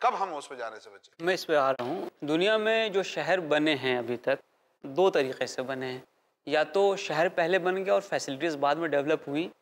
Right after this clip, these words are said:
Speaker 2: या आपने plan करके एक शहर बसाया और सारी facilities साथ में develop की। हिंदुस्तान, जैसा कि हम जानते हैं कि यहाँ शहर, मोहल्ले, देहात पहले आ गए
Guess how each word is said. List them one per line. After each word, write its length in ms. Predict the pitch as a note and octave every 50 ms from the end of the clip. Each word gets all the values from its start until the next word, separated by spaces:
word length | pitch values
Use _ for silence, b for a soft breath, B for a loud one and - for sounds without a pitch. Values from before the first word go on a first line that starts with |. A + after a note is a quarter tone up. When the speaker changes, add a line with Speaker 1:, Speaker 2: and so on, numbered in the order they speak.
| _ _ _ -
Speaker 2:
या 180 | - D#3 E3+ F3
आपने 240 | F3 F3 G3+ G#3+ G#3
plan 300 | - E3+ D#3+ D3+ D#3 D#3+
करके 260 | D3+ D#3+ D#3 - F#3+
एक 120 | F3 - -
शहर 260 | - C#3+ C3+ C#3 C#3
बसाया 500 | C3+ C3+ B2 - - B2+ B2 C3 D3+ E3+ - _ _ _ _ -
और 60 | D#3+
सारी 280 | D3+ - - E3 F3+ F#3+
facilities 460 | F#3 - D3+ - C#3+ C#3+ D3 F3 F#3
साथ 280 | - - C3 A#2 - -
में 100 | B2+ B2
develop 300 | C3 B2 B2 C3 B2+ -
की। 220 | - - C#3 B2+ - _ _ _ _ _ _ _ _ _ _ _ _ _ -
हिंदुस्तान, 580 | D#3+ F3 E3 E3 - G3+ G3+ G#3 G#3+ A3 G#3 - - _ _ _ _ _ _ _ _ _ -
जैसा 220 | C#3+ C3+ C3 C#3 C#3+
कि 100 | - D3+
हम 80 | D3 C#3+
जानते 400 | C3+ C#3 C#3 C#3 C#3 C#3+ - C#3
हैं 220 | C3+ C3+ C#3+ D3+ D3+
कि 120 | - E3
यहाँ 420 | D3+ C#3 C3+ C3+ C#3 C#3 C#3 C#3 C3
शहर, 460 | - - C#3+ C3 C3+ C#3 C#3 C3+ C3+ C3+
मोहल्ले, 400 | C#3 C3 B2 C3 C3+ C3 C#3 C3+
देहात 380 | C3 C3 B2+ B2 B2+ B2+ C#3 - _ -
पहले 220 | D#3+ D#3+ F#3 G3+
आ 200 | G3 D#3+ C#3 C3+
गए 220 | B2+ C3 C3+ D3+